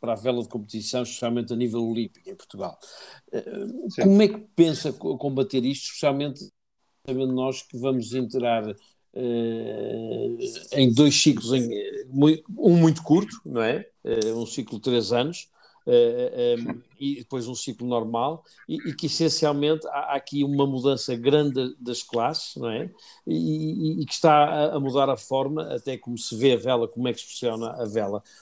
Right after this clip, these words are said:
Speaker 1: Portanto, a pergunta, no fundo, em, em, em dois ângulos. Uma é como é que pensa
Speaker 2: Ok.
Speaker 1: combater e qual é a sua visão e a sua estratégia para, para, a médio prazo para estes ciclos olímpicos, que eu acho, na minha opinião, acho, nós devi-, não, nós não devemos pensar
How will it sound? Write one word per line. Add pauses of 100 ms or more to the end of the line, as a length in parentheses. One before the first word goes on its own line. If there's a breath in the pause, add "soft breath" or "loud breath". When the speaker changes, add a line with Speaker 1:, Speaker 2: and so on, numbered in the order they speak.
(140)
Speaker 1:
Portanto,
a
pergunta,
no
fundo,
em,
em,
em
dois
ângulos.
Uma
é
como
é
que
pensa
Speaker 2:
Ok. (300)
Speaker 1:
combater (300 soft breath)
e
qual
é
a
sua
visão
e
a
sua
estratégia
para, (320 loud breath)
para,
a
médio
prazo
para
estes
ciclos
olímpicos,
que
eu
acho, (280)
na
minha
opinião,
acho,
nós
devi-,
não,
nós
não
devemos
pensar